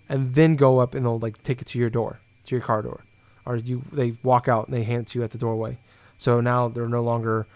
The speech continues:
letting people come in, and, like, some stores were doing, like, oh, only ten customers at a time, shit like that. But I don't know, this is just, we were talking about this bef-, before the show, like, with our own personal frustrations with things going on,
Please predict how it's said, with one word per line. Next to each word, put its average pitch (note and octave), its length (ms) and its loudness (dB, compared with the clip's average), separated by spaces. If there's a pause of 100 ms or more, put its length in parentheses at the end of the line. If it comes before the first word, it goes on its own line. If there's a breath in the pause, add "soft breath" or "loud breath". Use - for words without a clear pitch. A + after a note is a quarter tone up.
(420 soft breath)
letting C3 160 4
people B2 140 0
come A#2+ 220 0
in, A#2 160 2
and, B2+ 120 -2
like, B2+ 200 0
some E3 200 2
stores D3+ 280 0
were C#3+ 80 0
doing, C3+ 160 2
like, C3 160 -2
oh, D3 140 4
only C#3+ 180 2
ten C#3+ 240 -2
customers C3 340 -2
at A#2+ 80 -2
a A#2 40 -8
time, B2 440 -4 (480 soft breath)
shit - 140 0
like A#2+ 120 2
that. A2+ 240 0 (220 loud breath)
But G#3 80 4
I A3 40 10
don't F3 100 10
know, F#3 40 8
this A3+ 140 6
is A3+ 80 0
just, G#3+ 300 0 (280)
we F#3+ 300 2
were A3+ 80 6
talking G3+ 180 8
about F3 120 2
this E3 100 -8
bef-, - 300 -8
before D3 300 -2
the C#3 60 -2
show, D3 280 2
like, A#2 200 0 (400 soft breath)
with C3+ 160 2
our C3 140 2
own C#3 420 2
personal E3 300 4
frustrations A2+ 720 -4
with A#2 120 -6
things A#2 200 -2
going A2+ 180 -2
on, A2 200 0